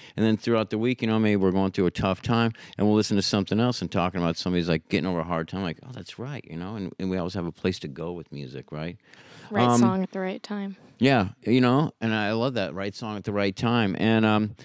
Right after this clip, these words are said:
Speaker 1: you know, that's one thing that I, you know, I wanna ask all of our listeners, too, that are listening to this is, like, you know, like, get out there and sing a song, you know, 'cause to me, singing a song is just telling a story, you know, and it's like, it doesn't matter if you're good or bad,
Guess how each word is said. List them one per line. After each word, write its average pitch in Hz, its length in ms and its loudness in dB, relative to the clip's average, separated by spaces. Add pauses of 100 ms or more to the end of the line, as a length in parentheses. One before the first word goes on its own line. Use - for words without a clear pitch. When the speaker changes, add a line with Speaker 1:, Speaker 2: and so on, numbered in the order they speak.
(200)
Speaker 1:
you 143 60 2
know, 147 80 6
that's 170 160 2
one 165 140 4
thing 143 160 2
that 123 180 4
I, 107 60 2
you 123 100 4
know, 123 80 4
I 113 80 4
wanna 113 200 2
ask 110 220 2
all 110 160 4
of 104 80 4
our 95 120 4
listeners, 110 500 2
too, 160 220 4
that 117 160 4
are 95 40 4
listening 95 400 2
to 92 60 2
this 101 320 2
is, 95 160 2
like, 90 220 2 (320)
you 117 60 0
know, 120 120 4
like, 107 160 0
get 214 160 -8
out 294 140 -8
there 196 120 -6
and 92 140 -6
sing 120 320 -6
a 104 40 -8
song, 127 420 -6
you 98 100 -4
know, 117 80 -6
'cause 131 160 -12
to 180 80 -8
me, 240 140 -6
singing 208 320 -4
a - 20 -4
song 147 380 0
is 113 80 0
just 120 180 -4
telling 117 260 0
a 85 40 -2
story, 110 560 0
you 101 120 -6
know, 107 160 0
and 113 120 0
it's 95 280 -4
like, 107 180 -4
it - 340 -20
doesn't 190 220 -4
matter 131 180 -2
if 127 100 -6
you're 117 80 -2
good 117 240 -4
or 131 120 -4
bad, 82 300 -8